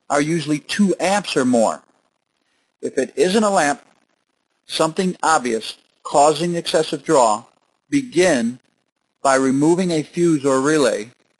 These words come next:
one at a time until the amps fall to normal. Here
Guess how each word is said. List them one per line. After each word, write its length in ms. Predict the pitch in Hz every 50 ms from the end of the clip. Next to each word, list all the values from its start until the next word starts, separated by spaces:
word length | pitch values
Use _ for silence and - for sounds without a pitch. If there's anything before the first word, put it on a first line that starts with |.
| _ _ _ _ _ _ _ _ _ - 110
one 280 | 110 117 127 143 165
at 80 | 185 185
a 60 | 190 185
time 480 | - 196 180 165 131 120 117 113 117 - _ _ _ _ _ _
until 220 | 175 - - 196
the 160 | 196 180 - -
amps 280 | 170 185 180 - -
fall 300 | - - - 135 135 139
to 60 | 147
normal. 460 | 151 160 170 190 185 147 110 85 - - _ _ _ _ _ _ _ _ _ _ _ _ _ _ _ _ _ _ _ _ _ _ _ _ _ _ _ _ _ _ _ _ _ _ _ _ _ _ _ _ _ _ _ _ _ _ _ _ _ _ _ _ _ _
Here 320 | - 160 165 185 202 214